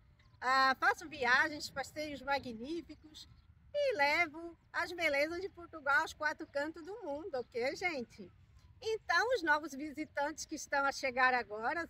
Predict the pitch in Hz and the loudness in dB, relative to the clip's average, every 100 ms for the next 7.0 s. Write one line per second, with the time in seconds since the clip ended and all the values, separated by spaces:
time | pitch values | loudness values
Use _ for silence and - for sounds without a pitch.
0 | - 269 277 330 349 330 277 277 269 214 | -2 2 4 4 2 -2 2 2 0 -4
1 | 226 226 254 403 415 370 480 - _ _ | -6 -4 -2 -2 -6 -8 -8 -10 _ _
2 | - 320 392 339 330 330 302 302 302 320 | 0 2 4 2 0 -2 2 2 2 -2
3 | 262 302 285 285 277 277 262 - 233 214 | 0 0 0 -2 0 -2 -2 -2 0 0
4 | 240 302 320 302 277 254 262 262 269 233 | -2 -2 -4 -4 -4 -2 -2 0 0 -2
5 | 208 _ - 269 311 311 294 294 294 - | -2 _ 2 4 4 4 2 0 -4 -6
6 | 226 208 - 302 311 320 311 311 311 320 | -6 -6 -10 -6 -4 -2 -4 -4 -6 -10